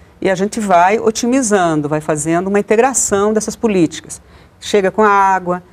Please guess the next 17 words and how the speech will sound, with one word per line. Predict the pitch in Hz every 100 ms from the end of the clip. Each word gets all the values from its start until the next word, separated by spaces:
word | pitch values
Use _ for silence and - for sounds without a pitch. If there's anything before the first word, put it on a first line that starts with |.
| - -
chega | - 196 185
com | 185 180
luz | 175 165
para | - 160
todos, | 170 - 202 196 185 165 175 - - - -
já | 196
vê | 202 196
as | -
condições | 190 170 - 170
de | 160
saúde. | - 190 180 185 190 185 165 180 - - - _ _ _ -
A | 269
saúde, | - 247 214 247 247 175 - -
é, | 208 190 190 180 -
é |
interessante | 202 233 208 - 202 208 220 208 - 135 - - _ _ _
que | - - 185 190 185 185 175 165 -